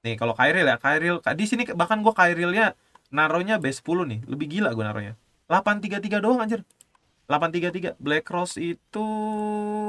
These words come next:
berapa Black Rose? Black Rose tujuh satu tiga. Oh, Kairil oke ya. Tapi B sepuluh gue nulis. <laughs> Palingan ya B lima lah ya. Kalau B lima juga paling damage-nya tetap di atasnya, di atasnya Lubu sedikit, di bawahnya Oikazo tetap lah ya, teman-teman.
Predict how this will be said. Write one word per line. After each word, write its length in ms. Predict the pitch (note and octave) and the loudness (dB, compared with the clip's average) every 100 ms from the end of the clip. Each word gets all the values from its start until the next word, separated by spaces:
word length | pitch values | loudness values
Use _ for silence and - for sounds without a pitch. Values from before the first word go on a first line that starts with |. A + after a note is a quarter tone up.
| G#3+ F#3+ | -4 -2
berapa 240 | D3+ F#3 | 0 0
Black 160 | E3+ F3+ | -2 -6
Rose? 240 | G3 - | -10 -4
Black 160 | D3+ D#3 | 0 0
Rose 160 | G3 | -2
tujuh 240 | G#3+ F3+ E3 | -4 -4 0
satu 160 | F3 | 0
tiga. 240 | F#3 E3 - | 0 -4 4
Oh, 240 | B3 F4+ | 6 8
Kairil 360 | D4+ C4 D4+ E4 | 8 8 6 8
oke 360 | A#3+ G#3+ F4 | 8 6 4
ya. 240 | B3+ D3+ - - _ _ _ - | 6 4 2 -10 _ _ _ 2
Tapi 240 | F#3 C#4+ | 4 6
B 80 | G#3+ | 6
sepuluh 400 | - F3+ A#3+ A3+ | 4 4 6 6
gue 120 | G3 | 4
nulis. 240 | C#3+ D3 - _ A3+ - G#3+ - G#3 - C#4 | 2 0 -4 _ -4 -2 -2 -2 -2 -4 -4
<laughs> 800 | - F#3+ - D3+ - - - E3+ | -6 -8 -6 -10 -10 -10 6 8
Palingan 380 | G3+ B3 D4+ | 8 8 6
ya 160 | D#4+ B3 | 8 8
B 160 | F#3+ F3+ | 8 8
lima 440 | F3 F3 A3+ E3+ | 6 6 6 8
lah 120 | C3 | 6
ya. 160 | C#3 E3+ | 6 4
Kalau 240 | E3 C3+ C#3 | 4 2 4
B 120 | C#3+ | 4
lima 280 | C#3+ F#3 G#3+ | 4 2 2
juga 200 | F3 D3 | 2 4
paling 280 | C#3 F3 G3+ | 4 4 2
damage-nya 360 | C#3 B2+ C3 | 0 0 -2
tetap 280 | G#3 - - | -4 -4 -2
di 120 | C3+ B2+ | 2 2
atasnya, 800 | A#2+ B2+ - A#2+ A#2+ A#2+ A#2 A#2 | 2 0 0 -2 0 2 0 0
di 160 | B2+ | 2
atasnya 400 | B2+ A#2+ B2+ B2+ | 2 2 -2 0
Lubu 240 | B2 B2+ C#3 | 0 0 -2
sedikit, 480 | C3+ A#2+ A2 F3 C#3+ | -4 -6 -4 -6 0
di 120 | C#3 | 4
bawahnya 400 | C#3+ D3 D3 C#3 | 6 6 4 0
Oikazo 440 | C3 B2+ A#2+ D#3 | 2 2 2 -2
tetap 200 | D#3 D#3+ | -4 -4
lah 160 | D#3+ D3+ | 0 2
ya, 40 | D#3 | 0
teman-teman. 360 | D3 D#3 D3+ | -2 -4 -6